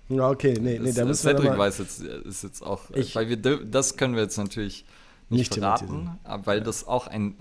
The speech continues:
Speaker 2: da w-, ein zukünftiger Gast dieses Podcasts irgendwann mal, ein Ehrengast sicherlich.
Speaker 1: <laughs> Ein Ehrenmann,
Speaker 2: Ähm,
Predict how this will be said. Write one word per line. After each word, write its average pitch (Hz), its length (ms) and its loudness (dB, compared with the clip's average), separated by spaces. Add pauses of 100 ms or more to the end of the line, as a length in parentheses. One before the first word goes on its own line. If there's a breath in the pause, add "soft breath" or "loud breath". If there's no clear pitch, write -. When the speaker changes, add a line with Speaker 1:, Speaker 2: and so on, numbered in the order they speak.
Speaker 2:
da 101 340 -4
w-, 101 100 -10 (220)
ein 104 200 -2
zukünftiger 107 760 -2
Gast - 380 -2
dieses 98 300 -6
Podcasts - 600 -6
irgendwann 95 420 -6
mal, 113 220 -8 (160)
ein 87 260 -10
Ehrengast 110 720 -6
sicherlich. 113 460 -8
Speaker 1:
<laughs> - 340 2
Ein 139 220 4
Ehrenmann, 190 560 8
Speaker 2:
Ähm, 135 80 4